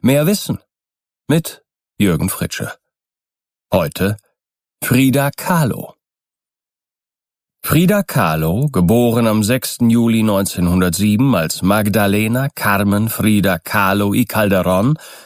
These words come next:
in Coyoacán, Mexiko, gestorben am dreizehnten Juli neunzehnhundertvierundfünfzig, ebenfalls in Coyoacán.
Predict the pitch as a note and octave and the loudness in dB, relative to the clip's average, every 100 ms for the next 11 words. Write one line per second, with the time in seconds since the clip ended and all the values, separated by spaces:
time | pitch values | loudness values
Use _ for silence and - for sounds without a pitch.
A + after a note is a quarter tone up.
0 | _ _ B2 A#2+ - D#3+ D#3+ D#3 D3 - | _ _ 0 0 0 0 2 0 -2 -2
1 | G3 A#2+ E2 E2+ G#2 - C3+ - - - | -2 0 -2 -4 -6 -2 -2 -2 -8 -8
2 | - F#2 - _ - - - _ - B2+ | -4 -4 -6 _ -20 -20 -20 _ -2 0
3 | D#3 D3+ F3+ D#3 B2 A#2+ C#3 - - D3+ | 0 2 2 2 2 2 0 -2 -2 0
4 | D3+ C#3 B2+ A#2 A#2 G#2 G2 - G2 G2+ | 2 2 2 2 2 0 -2 -2 -2 0
5 | G2 G#2+ - G#2+ F#2+ - G2 E2+ - A#2 | 0 0 0 0 0 0 0 -2 -2 -2
6 | - - _ _ D3+ D3+ G#2 - - - | -2 -12 _ _ -2 0 0 -4 -6 -6
7 | - - - - G#2+ G#2 G2+ A2+ - - | -8 -8 -8 -4 0 2 0 -2 -4 -6
8 | - | -6